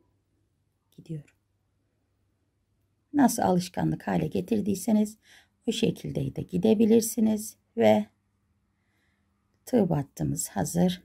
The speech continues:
Bir, iki ve üç. Üç zincirimi çektim.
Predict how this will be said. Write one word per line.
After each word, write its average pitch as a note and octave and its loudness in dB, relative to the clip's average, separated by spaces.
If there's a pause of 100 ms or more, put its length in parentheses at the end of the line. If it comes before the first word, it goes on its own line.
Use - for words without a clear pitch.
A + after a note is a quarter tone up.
(240)
Bir, G3+ -2 (1120)
iki F#3 -4 (220)
ve E3+ -8
üç. - -16 (1000)
Üç B3 2
zincirimi D#3+ 2
çektim. G3+ -2